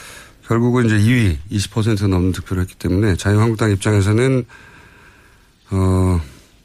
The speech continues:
절반의 성공이다라고 할 수 있습니다만, 홍준표, 이제는 후보가 아니군요. 전 도지사, 전 후보라고 할 수도 없고. 어, 어쨌든 홍준표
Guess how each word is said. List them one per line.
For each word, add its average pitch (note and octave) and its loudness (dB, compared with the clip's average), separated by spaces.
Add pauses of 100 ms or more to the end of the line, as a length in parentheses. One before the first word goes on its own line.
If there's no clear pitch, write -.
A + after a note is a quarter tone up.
(760)
절반의 D3 0
성공이다라고 A2 0 (640)
할 A2+ -6
수 F#2+ -4 (360)
있습니다만, A2 0 (800)
홍준표, F#3 0 (520)
이제는 C3+ -2
후보가 C3+ -4
아니군요. F2+ -6 (140)
전 C3+ -2
도지사, E2 -8 (600)
전 A#2+ 0
후보라고 A2+ 0
할 F2+ -2
수도 D#2+ -10
없고. - -14 (1300)
어, A2 -2
어쨌든 C3 -2
홍준표 D3 0